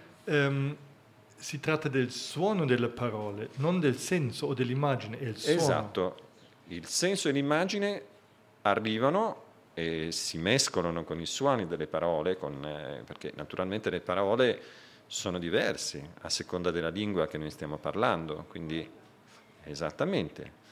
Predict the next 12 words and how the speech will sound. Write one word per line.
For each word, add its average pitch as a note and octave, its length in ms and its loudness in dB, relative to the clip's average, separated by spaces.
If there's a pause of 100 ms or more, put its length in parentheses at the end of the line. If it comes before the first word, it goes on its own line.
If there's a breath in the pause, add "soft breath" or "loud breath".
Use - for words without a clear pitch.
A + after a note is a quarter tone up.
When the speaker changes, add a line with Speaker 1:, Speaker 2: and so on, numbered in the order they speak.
(260 loud breath)
Speaker 2:
E E2+ 1120 -4 (600)
la D2+ 580 -2
domanda F2 520 0
forse - 320 -6
più E2 180 -2
affascinante A2 720 0
è - 60 0
quella: F2+ 480 0
esiste G2+ 640 0
una F2+ 220 0
lingua E2+ 580 0
interna D2+ 840 -4